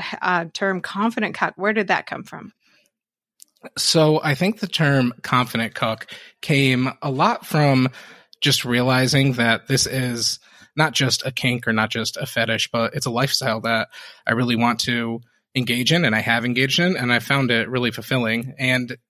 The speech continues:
Speaker 2: it's basically like an identity at this point, and I don't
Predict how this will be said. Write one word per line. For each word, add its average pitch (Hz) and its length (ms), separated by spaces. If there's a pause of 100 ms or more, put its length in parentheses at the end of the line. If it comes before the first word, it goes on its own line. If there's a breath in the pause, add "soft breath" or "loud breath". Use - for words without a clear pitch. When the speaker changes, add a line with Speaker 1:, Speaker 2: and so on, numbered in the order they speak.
(160)
Speaker 2:
it's 143 240
basically 127 640 (200)
like 143 140
an 131 80
identity 123 640 (100)
at 123 140
this 117 160
point, 123 400
and 127 320
I 127 120
don't 131 360